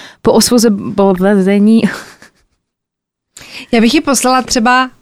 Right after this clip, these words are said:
Speaker 2: rozdejchej se zatím, já bych ji poslala třeba za trest, makat třeba do cukrárny.
Speaker 1: Ale já
Speaker 2: Víš,
Speaker 1: si myslím, že
Speaker 2: anebo
Speaker 1: ona
Speaker 2: třeba,
Speaker 1: se nacpávala, to si myslím,
Speaker 2: anebo
Speaker 1: že
Speaker 2: třeba
Speaker 1: jo.
Speaker 2: do řeznictví.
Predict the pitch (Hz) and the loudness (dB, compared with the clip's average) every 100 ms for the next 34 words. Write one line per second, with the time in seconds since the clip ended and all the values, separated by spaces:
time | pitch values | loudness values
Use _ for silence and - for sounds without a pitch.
0 | _ 202 190 170 185 160 175 175 170 165 | _ -2 -2 0 -2 -2 -6 -6 -6 -6
1 | - 185 220 - - - - 233 214 - | -4 -6 -6 -14 -12 -6 0 0 2 2
2 | 262 254 - 262 262 262 247 233 - - | 2 0 0 0 0 0 0 0 -2 -2
3 | 208 233 196 143 160 - - - - 214 | -2 -2 -2 0 -2 -6 -16 -14 -2 -2
4 | 214 233 - 247 226 - 269 285 190 165 | 0 -2 0 0 0 -2 -2 0 0 -2
5 | 165 147 _ _ _ - - _ - - | -6 -10 _ _ _ -20 -20 _ -10 -8
6 | - 247 254 269 285 311 311 269 277 269 | 0 2 4 4 4 4 4 2 2 2
7 | 247 240 240 233 208 - - 196 180 165 | 2 2 2 0 -2 -4 -2 0 2 0
8 | 170 247 - 233 254 262 233 185 269 233 | 0 0 0 2 2 2 2 0 0 0
9 | 214 247 214 320 302 262 220 - 190 165 | 0 2 2 2 4 2 2 -2 -2 -4
10 | 139 | -6